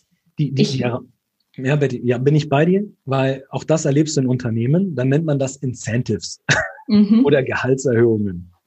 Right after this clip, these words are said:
Speaker 1: ja?
Speaker 2: Ja.
Speaker 1: Und die Gefahr ist, dass du im Endeffekt nur noch, und das, auch das ist nicht mehr aus dem Motiv heraus,
Speaker 2: Ja.
Speaker 1: sondern es ist aus einer, genau das, aus einer Belobigung heraus. Und nochmal, Musiker machen Musik, weil sie es Musik machen lieben.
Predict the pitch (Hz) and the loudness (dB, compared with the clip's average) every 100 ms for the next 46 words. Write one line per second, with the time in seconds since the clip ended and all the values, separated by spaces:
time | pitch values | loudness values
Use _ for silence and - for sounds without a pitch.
0 | _ 110 120 160 170 - _ _ 127 127 | _ -4 -2 -2 -4 -14 _ _ -4 0
1 | 127 127 - 180 214 - 135 - _ 120 | -2 0 0 0 -2 -2 -4 -4 _ -8
2 | - 127 123 127 - _ _ 123 139 160 | -4 0 2 2 -2 _ _ -2 0 0
3 | 147 135 131 147 208 170 165 - - _ | 0 0 2 4 4 4 2 -4 -14 _
4 | - 131 131 135 131 165 175 160 143 147 | -4 -2 -2 -4 -4 -2 0 0 -2 0
5 | 156 147 - 143 - 139 135 131 127 214 | 0 0 0 -4 0 0 2 0 0 0
6 | 208 131 98 95 147 - - - _ 190 | 0 -4 -4 -6 -6 -8 -14 -20 _ -4
7 | 117 - _ _ 131 131 131 131 131 131 | -4 -8 _ _ 0 2 4 2 0 -2
8 | 131 - 127 120 117 131 123 139 151 - | -6 -6 -4 -4 0 0 2 0 -4 -6
9 | 123 123 120 120 120 175 180 143 117 110 | -4 -4 -2 -2 4 2 4 0 0 -4
10 | 95 85 85 87 - _ - - - _ | -8 -16 -18 -18 -20 _ -20 -20 -20 _
11 | _ _ 131 143 170 131 92 - _ _ | _ _ -2 2 2 2 -2 -12 _ _
12 | _ _ _ _ 131 147 170 180 190 165 | _ _ _ _ 2 4 2 2 2 2
13 | 131 139 117 110 101 117 131 135 135 135 | -2 -4 -4 -4 -2 -2 -2 -4 -4 -4
14 | 151 143 131 135 202 214 175 151 147 120 | -2 -2 -2 0 0 0 0 2 2 2
15 | 113 107 87 87 | 0 -2 -4 -8